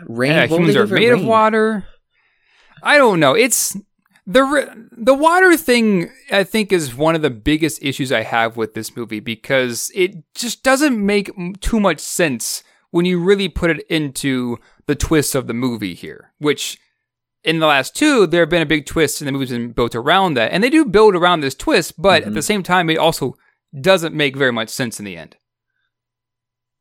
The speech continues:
Speaker 1: No, I don't. Yeah, I mean, the more you think about it, the more it doesn't really make sense why they would be hurt by H two O. And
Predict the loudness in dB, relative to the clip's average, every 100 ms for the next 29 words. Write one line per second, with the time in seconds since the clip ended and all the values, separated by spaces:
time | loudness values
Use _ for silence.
0 | _ _ _ _ -18 -8 -4 0 0 0
1 | -2 -4 -10 _ _ _ _ _ _ _
2 | _ _ _ -8 0 2 4 2 0 0
3 | 0 0 2 0 0 -4 -4 -2 0 0
4 | -2 -4 0 0 0 -2 -4 -2 -2 -6
5 | -6 -4 -4 -6 -10 -20 _ -8 -4 -4
6 | -6 -6 -4 -4 -6 -12 -14 -10 -4 -2
7 | 0 0 -2 -4 -6 -10 -8 -4 -4 -4
8 | -8 -12 -14 -14 -6 -2 -2 -4 -4 -2
9 | -4 -4 -6 -6 -10 -6 0 0 2 0
10 | 0 -6 -18 -20 -20 -6 -2 0 0 -2